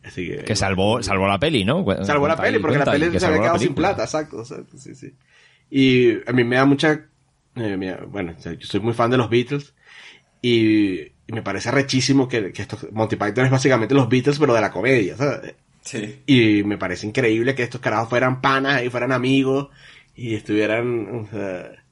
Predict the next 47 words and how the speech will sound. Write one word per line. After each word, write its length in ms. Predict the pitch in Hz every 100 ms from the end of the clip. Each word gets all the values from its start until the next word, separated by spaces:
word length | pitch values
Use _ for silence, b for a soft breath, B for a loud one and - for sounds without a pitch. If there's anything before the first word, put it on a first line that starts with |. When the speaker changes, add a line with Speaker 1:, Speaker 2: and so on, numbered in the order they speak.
| _ _ _ _ -
Speaker 1:
y 140 | 98
era 180 | 95 110
como 120 | 120
que 220 | 120 95 - _
parte 240 | - 110 127
de 80 | 139
su 100 | 131
círculo 460 | 135 135 131 147
social 360 | 147 110 123 175
a 80 | 135
los 160 | 117 107
Monty 240 | 95 92
Python. 340 | - 78 - - - - _ - - _ _ _ _ _ -
Speaker 3:
Qué 160 | 113
cool, 220 | - 156
Speaker 1:
Incluso 160 | 117 131
Speaker 3:
¿no? 40 |
Speaker 1:
Paul 120 | 131 151
McCartney 340 | 151 143 175
Speaker 2:
Sí, 40 | 117
sí. 20 |
Speaker 1:
tiene 120 | 117
un 40 | 117
poco 60 |
Speaker 2:
Pero 100 | 113
Speaker 1:
de 20 | 110
Speaker 2:
bueno, 120 | 165
Speaker 1:
fotos 80 | 143
con 100 | 110
Speaker 2:
que-, 120 | 98 135
Speaker 1:
ellos. 100 | 131
Speaker 2:
creo 160 | 139
que 100 | 170
fue 200 | 185 170
que, 380 | 190 220 170 -
que 380 | - 117 110 107
el, 120 | 101 -
el 140 | 113
estudio 420 | 104 - 127 170 170
Emmy 260 | 190 214
canceló 680 | 208 131 113 104 95 156 147
el 80 | 95
rodaje 320 | 98 110 139
de 60 | 147
la 160 | 131
peli 400 | - 151 160 - _ _ _
porque 560 | 104 95 - 90 -